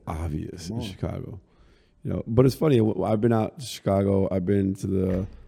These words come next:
Speaker 1: Hoxton, to Blind Barber, and it was nice, maybe it's those places I went to because I'm rolling with a, a diverse group. But it was a nice, uh, diverse group of people at those, in those places.
Speaker 2: And that's not to say Chicago is beautiful and got some beautiful places and,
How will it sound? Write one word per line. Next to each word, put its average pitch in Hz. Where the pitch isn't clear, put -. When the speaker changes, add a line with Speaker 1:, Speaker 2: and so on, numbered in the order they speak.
Speaker 1:
Hoxton, 110
to 95
Blind 104
Barber, 104
and 98
it 117
was 131
nice, 110
maybe 107
it's 107
those 101
places 101
I 95
went 123
to 104
because 92
I'm 87
rolling 95
with 95
a, 98
a 95
diverse 95
group. -
But 101
it 95
was 107
a 127
nice, 120
uh, -
diverse 101
group 104
of 101
people 98
at 87
those, 90
in -
those 92
places. -
Speaker 2:
And 120
that's 165
not 170
to 104
say 101
Chicago 123
is 92
beautiful 85
and 80
got 78
some 76
beautiful 95
places 87
and, 80